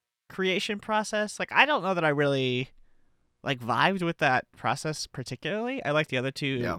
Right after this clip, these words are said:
Speaker 1: much better in terms of mechanics. I loved what we c-, created together 'cause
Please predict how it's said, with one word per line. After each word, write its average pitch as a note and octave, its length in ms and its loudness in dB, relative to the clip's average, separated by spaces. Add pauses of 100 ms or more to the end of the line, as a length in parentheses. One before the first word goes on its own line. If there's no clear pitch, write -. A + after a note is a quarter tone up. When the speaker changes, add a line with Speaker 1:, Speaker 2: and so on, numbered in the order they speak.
Speaker 1:
much - 160 -8
better A2+ 240 -2
in B2 100 -4
terms A2+ 240 -6
of G2 320 -10
mechanics. A2+ 600 -6 (420)
I C3+ 80 6
loved D3+ 240 8
what C#3+ 140 4
we A#2+ 140 0
c-, - 80 -20 (120)
created C3 560 2
together B2 400 2
'cause - 300 -10